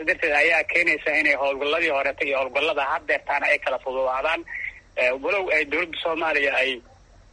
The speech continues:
sidii xal ciidamadeeda ay u keentay, ee, deegaanadan, maadaama awal ciidamada dowladda aysan, ee, sida, sida Danab iyo Gorgor iyo Danmot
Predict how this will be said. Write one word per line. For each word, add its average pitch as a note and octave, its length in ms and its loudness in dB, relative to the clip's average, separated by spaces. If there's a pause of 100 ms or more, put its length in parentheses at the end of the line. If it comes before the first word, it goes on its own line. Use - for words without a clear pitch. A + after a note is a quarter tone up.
(220)
sidii E3 240 0
xal - 280 0 (220)
ciidamadeeda D3+ 540 0
ay C#3 260 0
u - 60 -8
keentay, C#3+ 380 0 (400)
ee, B2+ 100 2
deegaanadan, C#3 600 0
maadaama D3+ 360 -2
awal D3 180 0
ciidamada D3 340 -4
dowladda D3 340 -4 (500)
aysan, C3 280 -2 (140)
ee, B2 220 0
sida, C#3+ 200 -4 (100)
sida D3+ 200 0
Danab D3 300 -2
iyo C3 180 0
Gorgor D#3 360 -4
iyo B2+ 220 -4 (200)
Danmot D#3 340 -2